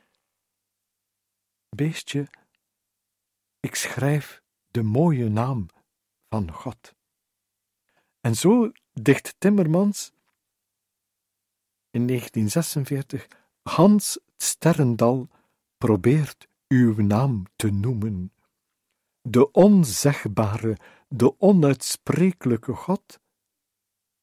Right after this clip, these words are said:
heeft onze ziel opgeslorpt." God is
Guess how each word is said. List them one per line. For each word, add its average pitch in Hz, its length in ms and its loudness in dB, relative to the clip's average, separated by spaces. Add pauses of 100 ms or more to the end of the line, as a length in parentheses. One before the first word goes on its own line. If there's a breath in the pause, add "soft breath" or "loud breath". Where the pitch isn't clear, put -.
(420)
heeft 131 260 -4
onze 113 320 0
ziel 131 500 0
opgeslorpt." - 1200 -12 (2000)
God - 460 -4
is - 420 -4